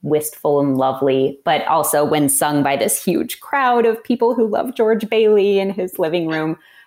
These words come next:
um, and the, and the descant there with the voices, like, oh, you know, like, people who are singing at the very top of the, the, the keyboard, um, in those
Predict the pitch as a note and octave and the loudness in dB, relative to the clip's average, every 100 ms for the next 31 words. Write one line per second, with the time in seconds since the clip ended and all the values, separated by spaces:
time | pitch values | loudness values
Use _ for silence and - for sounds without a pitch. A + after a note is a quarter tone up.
0 | - E3+ D#3+ D3+ C#3+ - E3 C#3+ C#3 - | -4 0 2 2 0 -2 -2 0 0 0
1 | - E3 C#3+ B2+ C3+ F#3 - - C4+ A3+ | -2 -2 0 -2 -2 -2 -2 -2 0 0
2 | A3+ A3 A3+ A3 A3 F3+ C#3 F#3 G3+ A3 | 0 0 2 2 0 -2 0 0 2 2
3 | G3 F#3+ F#3 F3 E3+ F3 D3 D3+ - - | 2 2 0 0 0 0 -2 -4 -6 -10
4 | F3 E3+ E3+ D3+ - D#3+ D#3 D#3 F#3+ - | -4 -2 -2 -2 -4 -6 -6 -4 -4 -2
5 | F#3+ - - - - - - - - _ | -4 -6 -10 -12 -12 -10 -6 -6 -6 _
6 | - F#3+ _ _ _ - - G3+ F#3+ F#3 | -10 -10 _ _ _ -20 -12 -8 -2 0
7 | F#3+ - - - - G3 F3+ D#3+ D3+ D3+ | 0 -4 -20 -20 -6 -2 0 0 -2 -4
8 | F3+ G#3 F#3+ | -2 0 2